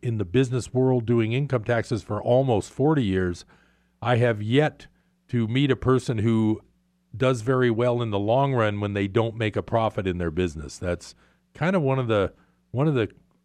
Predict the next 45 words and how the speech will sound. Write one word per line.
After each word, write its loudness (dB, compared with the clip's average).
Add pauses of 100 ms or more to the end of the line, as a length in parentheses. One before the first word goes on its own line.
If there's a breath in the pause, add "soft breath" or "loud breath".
(140)
I -6
would -2
say 0
one 2
of 0
the -2
main 0
things -2
to 0
do 4
if 0
you're 2
deciding -2
on -2
a -2
business -2
or 0 (480 soft breath)
thinking 0
about 2
buying 2
a 0
business, 0
thinking -6
about -4
starting 0
a -4
business, -2
thinking -4
about 0 (360 soft breath)
gathering -2
partners 0
to -4
work -2 (240)
at -2
a -6
business. -2 (640)
One 0
of 2
the 2
main 2
things 2
to -2
think 0
of 2
is 2